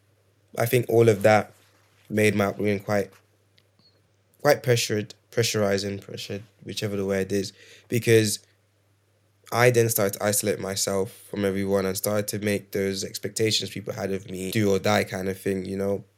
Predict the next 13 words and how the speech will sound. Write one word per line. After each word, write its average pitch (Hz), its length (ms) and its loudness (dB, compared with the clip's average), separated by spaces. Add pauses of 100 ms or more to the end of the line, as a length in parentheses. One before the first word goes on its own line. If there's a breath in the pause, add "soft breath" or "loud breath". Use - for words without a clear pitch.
(120)
And 104 320 -2
when 104 220 0
being 117 180 2
in 107 100 2
top 107 220 -4
sets - 340 0
and 98 120 -2
stuff 98 260 -2
and 98 100 -6
being 104 140 0
the 101 80 0
youngest, 104 320 2
and 98 200 -6